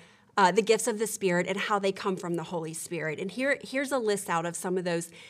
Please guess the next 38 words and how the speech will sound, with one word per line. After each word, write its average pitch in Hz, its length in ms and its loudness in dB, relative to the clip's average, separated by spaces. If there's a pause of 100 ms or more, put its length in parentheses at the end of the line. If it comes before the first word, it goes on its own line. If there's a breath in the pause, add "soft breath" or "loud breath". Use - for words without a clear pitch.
(160 loud breath)
gifts. 175 320 2
And 202 180 0
these 269 200 0
are 294 80 0
called 208 280 2
the 196 80 0
revelation 180 760 -2
gifts. 156 300 -8
And 196 200 -2
they're 247 220 4
a 285 60 2
type 226 320 -2
of 190 160 -8
gift 175 260 -4 (360 loud breath)
that 208 200 6
can 208 180 -2
bring 226 520 2
clarity 214 760 0
and 196 160 2
direction 175 760 -4 (480 soft breath)
to 233 160 -4
someone's 202 520 4
life, 151 280 2
that 147 200 -4
God 214 280 6
can 220 200 -4
use 214 540 -4
us 170 460 6 (100)
as 202 220 6
a 262 40 4
vessel 185 600 -2 (180 loud breath)
through 214 220 2
him 202 260 0
to 196 100 -6
bring 185 240 0
clarity 160 400 -4
to 165 120 -12
someone. - 420 -10